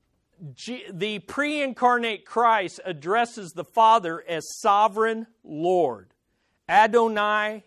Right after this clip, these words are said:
Yahweh. And it's important because of the previous context. What had Israel accused God of being? An unfaithful promise breaker. And he's saying, "No, he is the Lord, the promise keeper."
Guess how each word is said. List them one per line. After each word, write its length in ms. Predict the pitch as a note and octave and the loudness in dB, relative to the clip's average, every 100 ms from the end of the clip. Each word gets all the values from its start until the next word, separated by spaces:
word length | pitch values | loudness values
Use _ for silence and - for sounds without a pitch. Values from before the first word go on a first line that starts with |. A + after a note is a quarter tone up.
| _ | _
Yahweh. 640 | D3+ F3 F3 D#3+ C3 G#2 G2 _ _ _ _ _ - | -8 -2 0 -2 -6 -14 -20 _ _ _ _ _ -8
And 140 | A3+ | -6
it's 180 | A#3 A3+ | -6 -6
important 640 | A3 - C#4+ E4 D4+ G3+ | -8 -6 -2 0 -2 -6
because 360 | G3 - A#3+ G#3 | -8 -4 -4 -4
of 80 | A3+ | -10
the 60 | |
previous 480 | - C4 C#4 C#4 - | -8 -10 -8 -10 -12
context. 720 | - C#4+ D#4+ - G3 C#3 _ _ _ - | -8 -8 -8 -8 -10 -10 _ _ _ -12
What 320 | F3+ A#3+ E4 | 0 2 2
had 220 | C4+ C4+ | 0 -2
Israel 500 | A#3+ A#3+ A#3 A#3 A#3 | -4 -8 -6 -2 0
accused 720 | G#3 - A#3 A#3 A#3+ A3+ - _ _ _ - D#3+ | -2 -6 -10 -8 -10 -12 -16 _ _ _ -10 0
God 260 | F#3+ G3+ | 2 2
of 140 | G3+ G3 | -2 -8
being? 360 | C4+ G#3 A#2+ - | -8 -8 -12 -10
An 180 | F#3+ F#3 - | -10 -8 -4
unfaithful 920 | A3 B3+ B3+ - A3+ A3+ - A#3 A3 | -2 -2 -6 -6 -6 -6 -4 -2 -2
promise 600 | - C4 B3+ C4 F3+ - | -2 -2 -2 -2 -6 -10
breaker. 520 | - E3+ C#3+ B2 A#2 _ _ - | -6 -6 -6 -14 -20 _ _ -16
And 100 | F#3 | -12
he's 120 | G3+ | -4
saying, 180 | A#3+ A3+ | -4 2
"No, 340 | D4 D#4 - _ _ _ _ _ _ _ _ _ _ | 4 4 2 _ _ _ _ _ _ _ _ _ _
he 220 | A#3+ C#4 | -6 -4
is 140 | A#3 | -6
the 140 | F#3+ G#3 | -6 -6
Lord, 720 | F#3+ G3 C4 C4+ F#3+ B2 B2 | 0 6 8 8 4 -2 -10
the 80 | D3 | -12
promise 520 | - A3 A3 G3+ - | -4 -2 -2 -6 -12
keeper." 540 | - C#4+ D4+ F#3+ - | -8 -8 -4 -8 -8